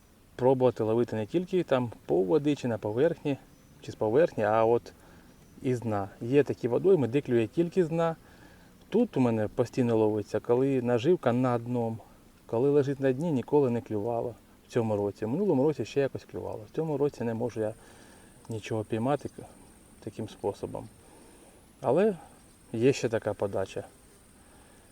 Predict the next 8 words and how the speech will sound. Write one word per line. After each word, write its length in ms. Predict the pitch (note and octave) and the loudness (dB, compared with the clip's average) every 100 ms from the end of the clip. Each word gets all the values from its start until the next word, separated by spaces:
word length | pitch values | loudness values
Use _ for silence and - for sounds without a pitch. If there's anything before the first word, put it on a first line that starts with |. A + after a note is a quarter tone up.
| - - - - A2 | -20 -20 -20 -18 -12
Поплавець 540 | - C3+ D#3 F#3+ B3 - | -2 -2 2 4 4 4
виставлений, 520 | E3 - B2+ A#2 A2 | -2 4 6 6 4
бачите, 520 | A#2 C#3+ - G2 F#2+ - - | 2 2 -2 -6 -6 -8 -8
якщо 360 | - A#2 - C#3 | -2 -2 0 -2
клюне, 400 | A3 C#4 A#3+ C#3 | 2 2 4 2
то 440 | - G#2+ G2+ G#2+ - - - - - - - - | 2 2 2 -2 -8 -20 -20 -20 -20 -20 -20 -6
або 260 | A2+ B2 E3+ | -4 0 2
викладе 540 | C4+ A#3+ F#3 E3 D#3 | 2 6 4 6 0